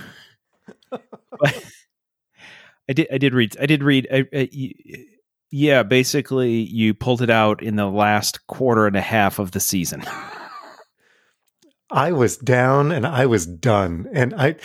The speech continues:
Speaker 2: I t-, I texted my father. So recap for those of you that aren't in the league, um, which is, you know, everybody, the, it was my father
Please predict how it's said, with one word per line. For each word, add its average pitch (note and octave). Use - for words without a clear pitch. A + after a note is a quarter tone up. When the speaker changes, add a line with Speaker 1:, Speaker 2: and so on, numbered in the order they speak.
Speaker 2:
I C3
t-, -
I C#3+
texted D#3
my C#3+
father. C#3+
So B2+
recap B2
for G2+
those A2
of G#2
you G2+
that G2
aren't A2
in G2
the F2+
league, G2
um, G#2+
which A#2+
is, G2+
you E3+
know, F#2
everybody, G2+
the, A#2+
it D3+
was B2
my A#2+
father D3+